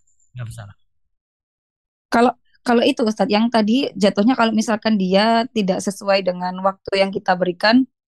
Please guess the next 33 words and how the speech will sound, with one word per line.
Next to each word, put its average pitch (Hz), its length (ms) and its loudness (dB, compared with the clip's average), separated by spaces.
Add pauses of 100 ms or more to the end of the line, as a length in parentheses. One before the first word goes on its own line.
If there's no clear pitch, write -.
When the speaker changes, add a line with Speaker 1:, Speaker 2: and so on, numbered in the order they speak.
(440)
Speaker 2:
bol-, 202 280 4 (240)
itu 254 200 -2
dihukumi 247 560 4 (400)
hutang 208 320 2
atau 285 160 -2
gimana 220 240 0
ya, 185 80 -6
Ustadz? - 160 -8
Karena 247 160 0
saya 285 160 -4
pernah 269 160 0
dengar 202 240 -4
kajian 220 240 -2
itu 247 240 -2
bukan 214 240 -2
hutang 214 320 -2
katanya, 180 320 -8
Ustadz. 175 240 -4
Itu 262 160 4
dihukumi 226 560 6 (240)
tanggungan 214 480 4
gitu, 180 160 -2
tapi 208 240 -2
bukan 214 400 0
hutang 214 400 -2
gitu, 170 240 -6
Ustadz. 165 240 -8
Speaker 1:
Ya, 107 80 -12
gimana? 117 400 -4
Saya 123 240 -8
bingung 120 240 -2
itu, 104 160 -8
Bu. 101 160 -18